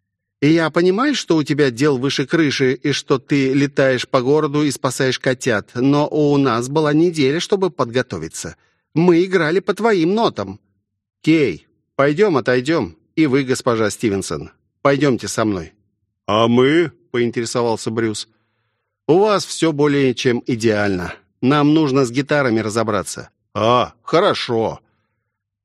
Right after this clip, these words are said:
В итоге мы вышли в коридор. Черт, тут многие распевались и настраивали инструменты, поэтому нам пришлось идти дальше.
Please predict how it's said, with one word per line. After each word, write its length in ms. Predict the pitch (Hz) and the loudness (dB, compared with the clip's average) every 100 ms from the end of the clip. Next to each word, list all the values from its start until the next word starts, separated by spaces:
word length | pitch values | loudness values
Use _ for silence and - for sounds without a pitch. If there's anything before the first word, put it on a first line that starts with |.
| _ - | _ -2
В 80 | 113 | -2
итоге 320 | 113 262 196 | 2 0 2
мы 160 | 165 143 | 2 2
вышли 400 | 139 233 - 147 | 0 -2 0 -2
в 140 | - | -2
коридор. 640 | - 110 104 110 104 90 - | -2 0 0 0 0 -2 -8
Черт, 580 | - - - 113 85 - _ | -10 -6 -2 -2 -2 -12 _
тут 240 | 160 147 | -4 -2
многие 560 | 131 143 160 123 123 127 | 0 2 0 0 0 0
распевались 720 | 117 - 131 131 156 127 - | 0 -2 0 0 2 0 0
и 60 | 117 | -2
настраивали 760 | 113 - 123 120 113 110 113 | -2 -2 -2 0 0 -2 -2
инструменты, 760 | - 113 - 117 120 156 143 120 | -2 -6 -4 0 0 0 -2 -2
поэтому 480 | - 120 127 123 117 | 0 0 0 0 0
нам 200 | 123 120 | 0 -2
пришлось 460 | 113 - 123 113 | -4 -2 -2 -2
идти 240 | 110 - 127 | -4 -4 -6
дальше. 540 | 107 104 78 - - | -2 -2 -2 -6 -10